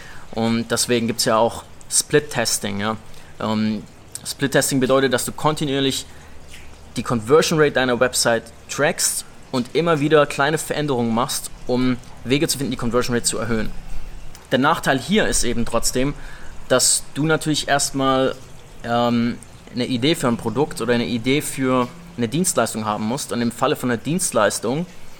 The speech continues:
musst du natürlich auch erstmal, erstmal die Expertise haben, dass die Leute dich überhaupt ernst nehmen, ne? Warum will man von dir Beratung einkaufen oder Consulting oder,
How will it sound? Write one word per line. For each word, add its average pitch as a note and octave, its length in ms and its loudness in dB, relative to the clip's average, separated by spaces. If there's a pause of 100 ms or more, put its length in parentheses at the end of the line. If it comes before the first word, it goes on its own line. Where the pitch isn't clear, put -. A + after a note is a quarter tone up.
(360)
musst C3 200 0
du C#3+ 40 4
natürlich B2+ 240 -2
auch B2+ 60 0
erstmal, C3 440 0
erstmal C3 300 0
die A#2+ 120 -6
Expertise - 760 -2
haben, A#2 300 2
dass A#2 120 0
die B2+ 80 -4
Leute A#2+ 260 2
dich B2 120 -8
überhaupt A#2 280 -4
ernst D#3+ 320 -2
nehmen, G#2 240 -4
ne? A2+ 180 -4 (480)
Warum B2 340 2
will C3 100 0
man C3+ 160 0
von C3 160 -2
dir C3 140 2
Beratung A#2+ 440 0
einkaufen B2 600 -2
oder A2 140 -2
Consulting A#2+ 800 0
oder, G#2+ 380 0